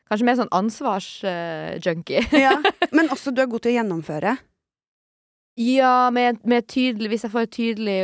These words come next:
Speaker 1: oppgave.
Speaker 2: Ja, tydelig
Speaker 1: Ja.
Speaker 2: mandat.
Speaker 1: Ja, tydelig mandat, da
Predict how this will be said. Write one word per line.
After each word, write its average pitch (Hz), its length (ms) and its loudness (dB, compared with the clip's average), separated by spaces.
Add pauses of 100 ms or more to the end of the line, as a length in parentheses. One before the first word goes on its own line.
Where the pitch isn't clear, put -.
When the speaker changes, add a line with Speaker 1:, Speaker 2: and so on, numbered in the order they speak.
Speaker 1:
oppgave. 170 460 0 (180)
Speaker 2:
Ja, 233 160 2 (100)
tydelig 190 240 0
Speaker 1:
Ja. 180 60 -4
Speaker 2:
mandat. 196 340 -2
Speaker 1:
Ja, 208 140 2 (100)
tydelig 247 300 -2
mandat, 254 340 -2
da 190 140 2